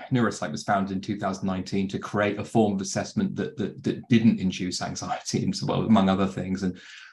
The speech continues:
remove bias. And the way that we've approached it is, um, the, the, um, the assessment itself, um, includes things like a little warm-up activity right before you get into the, into the real assessed items.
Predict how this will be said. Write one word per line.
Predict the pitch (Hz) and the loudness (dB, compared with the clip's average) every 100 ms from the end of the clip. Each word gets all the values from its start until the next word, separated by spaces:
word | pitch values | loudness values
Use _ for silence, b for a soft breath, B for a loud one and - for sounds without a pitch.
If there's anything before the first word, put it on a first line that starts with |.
| B | B
remove | 95 92 92 | 6 8 6
bias. | 92 95 95 | 4 2 4
And | 110 | 4
the | 104 | 6
way | 110 | 6
that | 95 | 6
we've | 113 107 | 6 4
approached | 95 104 92 - | 2 2 0 0
it | 95 98 | -4 0
is, | 95 95 - b b b b _ | -2 -2 -12 b b b b _
um, | 98 98 95 - - _ _ _ _ _ 113 | -2 2 2 0 -10 _ _ _ _ _ -2
the, | 110 104 101 - | 0 0 -4 -8
the, | 101 104 101 98 - _ _ - | -2 0 2 0 -2 _ _ -2
um, | 95 95 95 - - _ | 0 2 0 -4 -16 _
the | 107 110 | 0 0
assessment | - 120 - 113 101 | 4 2 2 -2 0
itself, | 101 - 143 104 104 - - _ - | -4 0 4 4 2 -4 -14 _ -4
um, | 95 92 98 98 | 0 2 2 0
includes | 107 98 - 117 110 - | -4 -6 0 2 2 -2
things | 101 98 95 | -4 -4 -4
like | 101 92 95 - - - | -2 -2 -2 -8 -18 -6
a | 95 | -4
little | 98 92 | -4 -2
warm-up | 104 101 95 101 | 2 4 4 0
activity | - - 98 - 95 95 - _ - | -4 -6 -6 0 0 0 -6 _ -2
right | 101 101 | 0 0
before | 98 - | -2 0
you | 101 | 0
get | 95 - | 0 -2
into | 101 - | -4 -2
the, | 101 95 - 104 | -2 -2 -6 -6
into | 95 | -2
the | 98 | 2
real | 98 98 | 6 6
assessed | - 98 - | 6 4 4
items. | 98 98 104 98 98 | 2 2 4 4 2